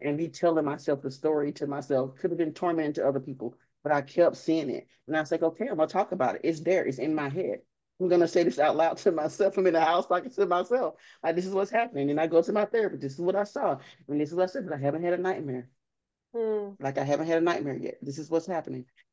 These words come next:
Speaker 1: Or, you know, if I, if somebody said, "Oh, your husband came to me in a dream and told me to say A, B, C, D, E, F, G. And, like, and he said, 'You wouldn't believe me unless I gave you these specific numbers.'" And then she gave me specific numbers. And I was like, "What the what? Okay,
Speaker 2: Ugh.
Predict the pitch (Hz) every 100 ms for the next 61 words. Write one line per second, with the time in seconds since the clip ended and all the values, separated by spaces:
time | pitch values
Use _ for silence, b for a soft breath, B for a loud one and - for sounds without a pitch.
0 | - 147 143 143 - 160 165 151 151 151
1 | 104 143 147 147 - 143 - 143 160 156
2 | 156 180 208 180 - _ 180 185 214 196
3 | 196 196 190 190 185 175 175 202 170 160
4 | 175 170 175 165 180 - 160 180 185 180
5 | 185 180 185 - 190 185 185 165 202 160
6 | 139 - _ _ 156 175 170 160 - 156
7 | 165 175 180 165 175 175 175 170 196 180
8 | 156 156 165 b b 151 160 165 165 165
9 | 165 175 - 175 185 196 180 196 185 156
10 | - - 151 156 160 190 160 175 175 175
11 | 170 180 175 202 214 135 165 180 139 131
12 | 139 160 196 226 403 349 - _ _ -
13 | 185 220 226 196 139